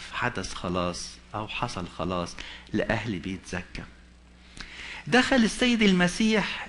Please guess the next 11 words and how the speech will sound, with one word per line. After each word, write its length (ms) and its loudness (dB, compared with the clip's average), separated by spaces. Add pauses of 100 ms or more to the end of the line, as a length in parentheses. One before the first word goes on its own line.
لبيت 420 4
لاوي 440 6
رئيس 360 4
العشارين، 920 6 (1300)
ولكن 480 6
دخل 360 4
قبل 360 4
أن 260 4
يدخل 440 2
إلى 360 4
بيته، 440 2